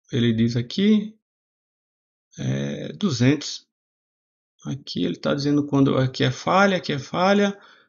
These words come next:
mas é duzentos, tá? Ponto S C, S C, ok, duzentos. Beleza? E aí eu fecho aqui. Vamos tentar isso aqui. Obviamente eu ainda não tô chamando, você vê que ele tá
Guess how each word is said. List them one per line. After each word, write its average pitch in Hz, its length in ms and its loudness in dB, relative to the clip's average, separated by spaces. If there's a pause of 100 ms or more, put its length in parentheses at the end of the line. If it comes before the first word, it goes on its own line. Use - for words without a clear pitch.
mas 143 160 2
é 185 80 0
duzentos, 127 580 -2 (320)
tá? 156 280 -4 (600)
Ponto 143 380 0
S 135 200 -8
C, 147 560 0 (1900)
S 127 300 -6
C, 131 160 -4
ok, - 520 -6
duzentos. 120 640 -4 (580)
Beleza? 170 460 2
E 135 100 4
aí 117 100 6
eu 156 100 2
fecho - 320 -4
aqui. - 240 -14 (560)
Vamos 123 200 4
tentar 120 280 2
isso 123 140 0
aqui. 233 360 2
Obviamente 135 380 8
eu 143 60 4
ainda 139 140 8
não 160 140 6
tô 160 140 0
chamando, 135 400 4
você 147 120 -2
vê 127 140 4
que 131 100 0
ele 127 120 4
tá 107 500 2